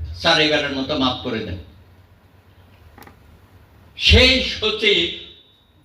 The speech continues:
পিস্তল নিয়ে আরো কয়েকজন কর্মকর্তার সহযোগিতায়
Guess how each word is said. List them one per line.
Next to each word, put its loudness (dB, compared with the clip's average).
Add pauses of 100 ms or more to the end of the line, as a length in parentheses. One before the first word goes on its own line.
পিস্তল 4
নিয়ে 2 (1120)
আরো 2
কয়েকজন 4
কর্মকর্তার -2
সহযোগিতায় 2